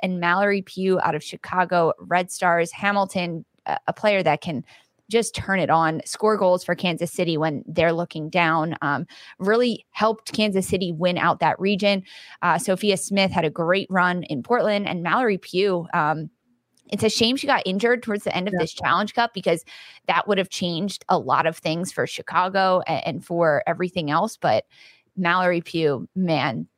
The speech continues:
Speaker 1: uh, this player can play. We saw so many growth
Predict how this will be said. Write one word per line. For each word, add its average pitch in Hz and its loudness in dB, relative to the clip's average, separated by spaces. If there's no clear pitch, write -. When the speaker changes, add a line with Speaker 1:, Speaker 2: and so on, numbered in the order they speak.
Speaker 1:
uh, 175 0
this 190 0
player 180 0
can 175 -6
play. 180 2
We 180 -4
saw 170 0
so - 0
many 175 -2
growth 170 0